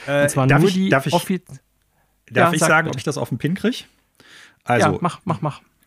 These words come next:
Speaker 1: offiziell an-,
Speaker 2: Gamification.
Speaker 1: offiziell angekündigt oder, äh,
Speaker 2: Offiziell angekündigte.
Speaker 1: offiziell
Speaker 2: Ja.
Speaker 1: angekündigt. Okay, Spider-Man
Speaker 2: Keine
Speaker 1: zwei,
Speaker 2: Gerüchte.
Speaker 1: Wolverine ist angekündigt.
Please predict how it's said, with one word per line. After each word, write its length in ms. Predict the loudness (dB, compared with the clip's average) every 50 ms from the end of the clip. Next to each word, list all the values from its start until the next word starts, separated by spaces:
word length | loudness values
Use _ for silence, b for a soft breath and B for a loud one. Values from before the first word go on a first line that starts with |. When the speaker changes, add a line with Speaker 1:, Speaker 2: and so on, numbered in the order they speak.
| _
Speaker 1:
offiziell 480 | _ -2 0 0 0 -2 0 0 0 2
an-, 60 | 2 2
Speaker 2:
Gamification. 560 | 0 -2 -6 -8 -6 -6 -6 -6 -8 -10 -2 0
Speaker 1:
offiziell 460 | 0 2 2 0 0 2 0 0 2
angekündigt 640 | 2 0 0 2 2 2 2 4 2 2 0 -2 -4
oder, 500 | -2 0 2 4 4 4 4 2 0 0
äh, 60 | 0
Speaker 2:
Offiziell 460 | 2 2 2 2 2 2 0 0 2
angekündigte. 840 | 2 2 2 2 2 0 0 2 2 2 4 2 0 -2 -6 -6 -6
Speaker 1:
offiziell 340 | -4 -4 -4 -6 -4 -4 -4
Speaker 2:
Ja. 40 | -2
Speaker 1:
angekündigt. 440 | -4 -6 -6 -8 -10 -12 -8 -8 -8
Okay, 320 | -2 0 0 0 0 -2
Spider-Man 440 | -6 -6 -2 -2 -2 0 0 0 0
Speaker 2:
Keine 100 | 0 0
Speaker 1:
zwei, 580 | 0 0 2 2 2 2 0 -2 -4 -6 -8 -10 -14
Speaker 2:
Gerüchte. 40 | _
Speaker 1:
Wolverine 720 | -10 -6 -4 -2 -2 -2 -2 -2 -2 -2 -2 -2 -4 -4
ist 120 | -6 -6 -6
angekündigt. 800 | -6 -6 -6 -6 -6 -6 -6 -4 -4 -4 -4 -4 -6 -8 -14